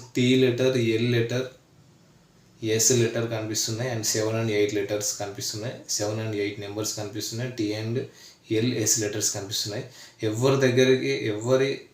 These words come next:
ఎవరు తన దగ్గరికి వస్తున్నా కూడా మీ పర్సన్, ఆ, దూరంగా వెళ్తున్నారు అన్నమాట. అంటే తను ఒంటరిగా ఉంటూ మిమ్మల్ని ఇమాజిన్ చేసుకుంటున్నారు, ఇక్కడ మిమ్మల్ని మేనిఫెస్ట్ చేస్తున్నారు.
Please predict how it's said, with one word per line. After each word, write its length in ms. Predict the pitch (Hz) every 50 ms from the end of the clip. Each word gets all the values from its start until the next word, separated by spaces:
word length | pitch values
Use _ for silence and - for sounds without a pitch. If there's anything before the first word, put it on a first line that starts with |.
| _ _ -
ఎవరు 300 | 107 107 110 127 135 143
తన 260 | 131 - 123 123 123
దగ్గరికి 380 | 113 110 107 123 120 123 120 120
వస్తున్నా 380 | 110 - - - 120 120 117
కూడా 340 | 117 117 117 117 - - - - - _ _ _ _ _ _ _ -
మీ 100 | 113 107
పర్సన్, 480 | - 113 107 104 107 - 135 120 120 123 147 170 - - _ _ _ _ _ _ _ _ _ - - -
ఆ, 440 | 135 131 127 123 120 120 117 113 113 110
దూరంగా 360 | 110 139 147 151 143 135 123
వెళ్తున్నారు 400 | 117 110 107 107 101 101 92 90
అన్నమాట. 280 | 90 90 90 90 90 90 - - _ _ _ _ _ _ -
అంటే 340 | 113 110 127 147 175 - - - _ _ _ - - - - - _ _ _ _ _ _ -
తను 280 | 120 120 120 117 113
ఒంటరిగా 580 | 110 113 117 117 123 135 131 135 131 135 127 123
ఉంటూ 400 | 120 120 117 120 135 139 139 - 123
మిమ్మల్ని 600 | 117 110 110 113 120 123 127 131 127 127 120 117
ఇమాజిన్ 360 | 113 113 113 113 113 117 113 110
చేసుకుంటున్నారు, 480 | 110 101 - - 107 - 107 101 98 95
ఇక్కడ 200 | - 107 98 98
మిమ్మల్ని 300 | 101 101 101 101 101 101
మేనిఫెస్ట్ 480 | 101 104 110 117 113 127 113 - -
చేస్తున్నారు. 640 | 113 107 101 - - - 107 104 104 107 - 135